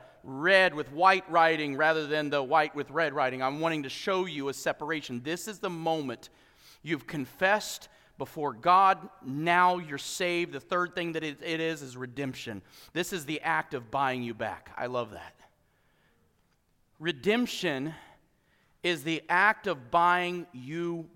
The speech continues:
back. What are you being bought from? You buy, see, redeem is a word they used for slaves. Someone was a slave. To redeem them was to buy them out of slavery. Well, guess what? You were a slave.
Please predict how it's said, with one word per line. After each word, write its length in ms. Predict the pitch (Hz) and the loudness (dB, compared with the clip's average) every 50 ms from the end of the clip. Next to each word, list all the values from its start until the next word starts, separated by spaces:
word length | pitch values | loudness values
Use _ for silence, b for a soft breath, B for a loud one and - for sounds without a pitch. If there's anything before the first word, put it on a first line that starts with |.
| - - | -8 -2
back. 400 | - 156 147 117 87 - - - - - _ _ _ _ _ | 0 0 0 0 -4 -8 -12 -20 -20 -20 _ _ _ _ _
What 200 | - 147 160 208 | -8 -4 -2 -2
are 80 | 269 277 | 0 -2
you 140 | 240 240 196 | -4 -6 -4
being 400 | 156 214 214 208 190 160 131 113 107 - | -2 -2 -2 -2 -2 -4 -8 -8 0 4
bought 480 | 180 185 180 170 165 - - - - - - - | 6 8 8 8 6 2 -6 -20 -20 -20 -14 -6
from? 400 | - 180 160 139 120 104 95 92 90 - _ _ _ _ _ _ _ _ _ _ _ _ _ _ _ _ | -2 0 2 2 0 0 -4 -8 -14 -16 _ _ _ _ _ _ _ _ _ _ _ _ _ _ _ _
You 200 | - 147 170 - | -12 -8 -8 -8
buy, 320 | 143 113 175 190 208 226 - | -2 4 6 6 6 6 4
see, 200 | - - - 208 | 0 -8 -10 -8
redeem 680 | 180 175 180 151 135 196 254 302 285 220 190 185 175 - b b b b b | -6 -6 -6 -4 -2 0 0 2 0 0 -2 -4 -6 -10 b b b b b
is 120 | b 185 175 | b -2 -2
a 80 | 196 | -2
word 300 | 185 175 185 208 233 240 | -2 2 2 2 2 2
they 80 | 196 208 | 2 0
used 680 | 196 170 156 156 214 269 233 190 170 165 151 - - | -2 -2 -4 -2 0 0 2 0 -2 -4 -6 -10 -14
for 240 | - - - 202 180 | -16 -8 -4 -4 -4
slaves. 720 | - - - 190 196 180 156 123 110 101 - - - - b b b b b | -4 -4 -2 2 2 4 4 2 -2 -6 -12 -14 -14 -16 b b b b b
Someone 540 | b - - 220 208 214 220 240 247 240 226 | b -4 2 2 4 4 4 2 2 2 4
was 200 | 214 214 208 - | 2 2 2 0
a 80 | 208 185 | -2 -6
slave. 720 | - - - - - 214 208 202 175 147 120 104 - - - - _ b b b b b b b b | -6 -6 -8 -6 -2 2 4 6 6 4 2 -2 -8 -14 -20 -20 _ b b b b b b b b
To 120 | - 208 | -8 -6
redeem 560 | 185 185 180 147 127 180 226 262 294 285 247 | -2 -2 -2 -2 0 0 2 2 2 2 2
them 200 | 202 202 185 180 | 2 2 2 2
was 160 | 180 175 165 - | 0 -2 -2 -4
to 80 | - | -8
buy 540 | 151 127 113 - 180 185 196 220 240 233 196 156 | -10 -6 2 4 6 8 8 6 6 2 -2 0
them 220 | 196 202 196 196 185 - | 2 2 2 2 -2 0
out 280 | - 185 190 196 202 196 | 4 6 6 6 6 4
of 180 | 175 175 143 | 0 0 0
slavery. 720 | - - - - 190 196 196 196 196 185 131 143 147 135 | -4 -10 -10 -6 -2 0 2 2 0 -2 -4 -6 -6 -6
Well, 160 | 131 135 147 143 | -6 -6 -8 -6
guess 340 | 123 170 190 202 196 - | 0 2 2 2 2 -2
what? 460 | - 190 180 156 135 - - - - _ | -4 0 2 2 0 0 -6 -18 -20 _
You 220 | - 135 151 185 190 | -14 -10 -8 -6 -4
were 160 | 160 139 127 | -4 -4 -4
a 80 | 117 113 | -6 -6
slave. 420 | - - - 117 - 87 82 | -8 -10 -10 -10 -10 -10 -12